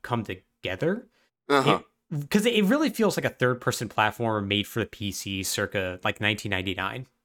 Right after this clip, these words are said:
Speaker 2: Mm, mm-hmm.
Speaker 1: Like, it reminds me of, like, Urban Chaos or weirdly Morrowind in, like, its style of movement.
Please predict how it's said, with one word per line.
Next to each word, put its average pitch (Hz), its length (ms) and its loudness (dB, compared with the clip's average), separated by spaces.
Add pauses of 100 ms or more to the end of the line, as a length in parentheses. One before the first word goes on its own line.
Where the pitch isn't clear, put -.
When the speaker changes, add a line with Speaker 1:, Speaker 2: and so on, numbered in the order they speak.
(100)
Speaker 2:
Mm, 107 400 -2
mm-hmm. - 220 -10
Speaker 1:
Like, 107 240 -2 (560)
it 156 100 2
reminds 160 420 2
me 196 60 4
of, 139 60 4
like, 135 220 0
Urban 135 240 0
Chaos 110 540 -2
or 120 140 -2
weirdly 214 460 2
Morrowind 107 720 0 (140)
in, 117 80 -4
like, 98 180 -2
its 110 120 -4
style 117 300 2
of 95 120 -8
movement. 98 380 -10